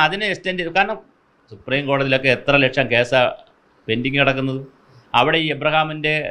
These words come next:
ഒരു കേസ് ഒന്നും അല്ലല്ലോ അവിടുത്തെ പ്രധാന സംഭവങ്ങൾ. അവിടെ വലിയ വലിയ കേസുകൾ നോക്കുന്ന സ്ഥലമല്ലേ, ഹൈക്കോടതിയിലും അങ്ങനെ തന്നെയല്ലോ. അപ്പോൾ കോടിക്കണക്കിന് കേസ് കെട്ടിക്കിടക്കുന്ന ഈ രാജ്യത്ത് ഇതിനെ എക്സ്റ്റെൻഡ് ചെയ്ത്, എക്സ്റ്റെൻഡ് ചെയ്ത് കൊണ്ടുപോകാം, ഡിലേ വരുത്താം.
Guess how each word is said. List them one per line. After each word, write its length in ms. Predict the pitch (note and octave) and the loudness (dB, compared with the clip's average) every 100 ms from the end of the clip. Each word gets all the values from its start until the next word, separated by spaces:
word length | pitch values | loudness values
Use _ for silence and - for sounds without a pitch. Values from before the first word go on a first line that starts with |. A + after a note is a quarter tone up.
| D3+ | -6
ഒരു 100 | D3 | -4
കേസ് 220 | C#3+ D3 D3+ | -2 -2 -4
ഒന്നും 140 | D3+ D3 | -2 0
അല്ലല്ലോ 240 | D3 C#3+ | 2 2
അവിടുത്തെ 200 | C#3 C#3 C3 | 2 0 -2
പ്രധാന 220 | C#3 C#3+ B2+ - | 0 0 -4 -4
സംഭവങ്ങൾ. 380 | B2 C3+ C3+ A#2 | -4 -2 -2 0
അവിടെ 140 | A2 C#3 | -2 -2
വലിയ 120 | C3+ D#3+ | -2 -2
വലിയ 120 | E3 D#3 | -2 -2
കേസുകൾ 260 | D3+ E3 D#3 | -2 -2 -2
നോക്കുന്ന 240 | D3+ D3 B2+ | -4 -4 0
സ്ഥലമല്ലേ, 340 | C#3+ C#3+ G#2+ - _ _ - | 2 2 0 -4 _ _ 0
ഹൈക്കോടതിയിലും 480 | F#3 G3 G#3+ A3 G#3+ | 0 4 4 6 4
അങ്ങനെ 160 | G#3+ G#3+ | 2 0
തന്നെയല്ലോ. 260 | G3 D3 A2 - - - | 0 -2 -6 -12 -16 -12
അപ്പോൾ 140 | C#3+ F3+ | -4 2
കോടിക്കണക്കിന് 480 | F3 F#3+ G3 G3 F#3+ D#3+ | 4 4 2 0 0 0
കേസ് 200 | F3+ F#3+ | 0 0
കെട്ടിക്കിടക്കുന്ന 520 | E3+ F3 E3 E3 E3 D#3 | -6 -4 -2 -2 -2 0
ഈ 20 | |
രാജ്യത്ത് 300 | C#3+ C#3+ C#3 D3 | 0 -2 -6 -8
ഇതിനെ 180 | D#3 D#3 | -8 -6
എക്സ്റ്റെൻഡ് 320 | C3+ - F#3 E3+ | -6 -4 -2 0
ചെയ്ത്, 140 | D3 | -2
എക്സ്റ്റെൻഡ് 300 | C#3 D3 C#3+ | -2 -2 -2
ചെയ്ത് 140 | C3+ B2+ | -2 -2
കൊണ്ടുപോകാം, 520 | C3 B2+ B2+ B2 B2 A#2+ - _ _ - | -2 -2 0 2 2 0 -8 _ _ -2
ഡിലേ 320 | C3 C3+ D3+ C#3+ | 2 4 4 2
വരുത്താം. 400 | B2+ A#2+ B2 | -2 0 0